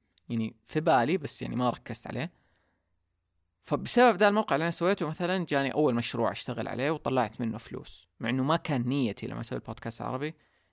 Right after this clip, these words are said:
إنه أطلع منه فلوس. حتى فضلت فترة طويلة لما الناس يسألوني: "أنت تطلع فلوس من ذا المشروع؟" أقول: "لا." بس بعدين لما أفكر إنه ذا المشروع طلع لي فلوس بطرق جانبية مثلًا،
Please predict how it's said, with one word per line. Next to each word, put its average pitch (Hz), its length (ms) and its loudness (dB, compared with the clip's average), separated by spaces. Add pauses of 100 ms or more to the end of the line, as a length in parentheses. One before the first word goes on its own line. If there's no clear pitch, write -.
إنه 123 100 0
أطلع 127 220 4
منه 117 200 -2
فلوس. 113 280 -6
حتى 127 200 -8
فضلت 143 280 -4
فترة - 240 -6
طويلة 117 320 0
لما 107 180 -6
الناس 110 280 -6
يسألوني: 113 320 -6
"أنت 110 120 -10
تطلع - 440 -6 (340)
فلوس 135 240 -6
من 113 60 -6
ذا 113 60 -4
المشروع؟" 131 400 -2
أقول: 117 220 -2
"لا." 110 140 -6 (580)
بس - 140 -14
بعدين 160 280 2
لما 120 180 -4
أفكر - 600 -8 (1000)
إنه 117 320 -2
ذا 131 320 4
المشروع 120 920 -4 (160)
طلع 135 300 0
لي 135 100 -2
فلوس 139 400 -4
بطرق 135 260 -6
جانبية 120 500 -2
مثلًا، - 320 -12